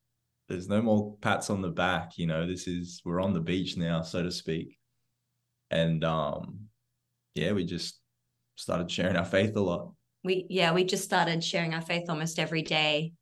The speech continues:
Speaker 2: Um, it was summer, so, <clears throat> so it was mostly on the beaches. Um, we would just go to the beach, pray together, and then share and share and share and share, um, every day. And, uh, yeah, and, and eventually we just started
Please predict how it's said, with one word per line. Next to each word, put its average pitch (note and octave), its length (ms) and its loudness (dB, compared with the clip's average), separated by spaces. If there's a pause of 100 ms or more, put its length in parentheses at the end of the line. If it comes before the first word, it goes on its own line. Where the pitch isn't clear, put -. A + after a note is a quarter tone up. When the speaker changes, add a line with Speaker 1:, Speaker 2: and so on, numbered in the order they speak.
Speaker 2:
Um, D3+ 600 0 (320)
it G3+ 100 2
was F#3+ 160 2
summer, A#3+ 480 4
so, F3 760 2 (200)
<clears throat> - 200 -20
so A3 400 2
it - 20 2
was G3+ 80 0
mostly G3+ 320 2
on F3+ 140 4
the E3+ 60 2
beaches. G#3 640 -2 (100)
Um, F3+ 200 2
we F3+ 100 0
would F#3 140 2
just - 360 -6
go F#3 120 2
to F#3+ 60 0
the G#3 80 2
beach, A#3 420 2
pray G#3+ 200 4
together, A3 420 6
and F#3 220 2
then F3+ 240 0 (600)
share G#3+ 440 6
and G#3+ 120 6
share G3+ 300 4
and G3+ 100 2
share F#3 260 0
and F#3+ 120 -2
share, F3 400 0 (180)
um, E3 680 0 (160)
every F3 240 0
day. E3 560 2 (140)
And, E3 500 0
uh, D#3+ 320 2 (960)
yeah, G3+ 300 4
and, F#3+ 80 2
and G#3 180 4
eventually G#3+ 420 2
we A3 80 2
just G#3+ 180 -4
started G#3+ 360 0